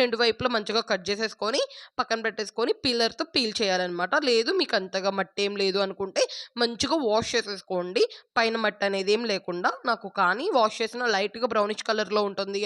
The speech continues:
అనేసి నేనైతే మంచిగా ఇలా పీల్ చేసేసుకుంటున్నాను. పీల్ చేసుకుంటేనే ఇంకా మంచిది, ఉన్న మట్టి అంతా వెళ్ళిపోతుంది ఒక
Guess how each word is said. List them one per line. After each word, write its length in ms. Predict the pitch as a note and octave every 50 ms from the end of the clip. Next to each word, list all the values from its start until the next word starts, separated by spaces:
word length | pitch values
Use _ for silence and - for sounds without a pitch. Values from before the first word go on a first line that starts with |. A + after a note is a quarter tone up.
| G3+
అనేసి 280 | G3 G3 G3 - D4+ A#4 B4+ - - - - - C4
నేనైతే 340 | C4+ B3+ A#3+ A#3 A3+ - D#4+ F4 D4
మంచిగా 280 | A#3+ G#3+ F3 G#3+ G#3 A3+ A3+
ఇలా 120 | C4+ D#4 D4+ -
పీల్ 180 | C4+ A#3 G#3+ - -
చేసేసుకుంటున్నాను. 760 | G#3+ F#3 - F#3+ F#3 - - F#3+ F#3 G3+ F#3+ F3+ F3 G3 C#4 A#4 - - _ _ _ _ -
పీల్ 160 | C#4 C#4+ D#4 D4+ E4
చేసుకుంటేనే 560 | D4 C#4 - - B3 A#3 F#3+ A3+ A3+ B3 - C#5+ - - - B3
ఇంకా 160 | A3+ A3+ A3+ A3+
మంచిది, 340 | G#3 G3 F3+ - A3 A#3 E4+ A#4+ D5 -
ఉన్న 140 | A#3 A3 G#3+ G#3+ G#3+
మట్టి 200 | G3+ G3 G3+ F#3+ F#3
అంతా 220 | F#3 F3 - C#4 E4+ -
వెళ్ళిపోతుంది 580 | A#3+ G#3+ G#3 - G3+ G3 - G3 F3+ F#3 A3 D4 D#4+ B3+
ఒక 120 | -